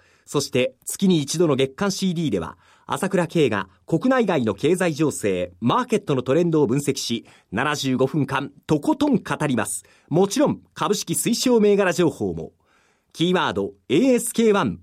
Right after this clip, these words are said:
朝倉で検索を。株式会社エーエスケーワンは、証券取引、金銭、有価証券の予託、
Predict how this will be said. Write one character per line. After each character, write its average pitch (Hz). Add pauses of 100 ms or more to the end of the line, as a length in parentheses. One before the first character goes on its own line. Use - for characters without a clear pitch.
朝 262
倉 254
で 202
検 147
索 123
を。 87 (1080)
株 185
式 233
会 208
社 -
エ 127
ー 220
エ 208
ス 202
ケ 190
ー 175
ワ 170
ン 104
は、 80 (280)
証 202
券 202
取 170
引、 - (160)
金 226
銭、 107
有 196
価 214
証 220
券 104
の 95
予 92
託、 117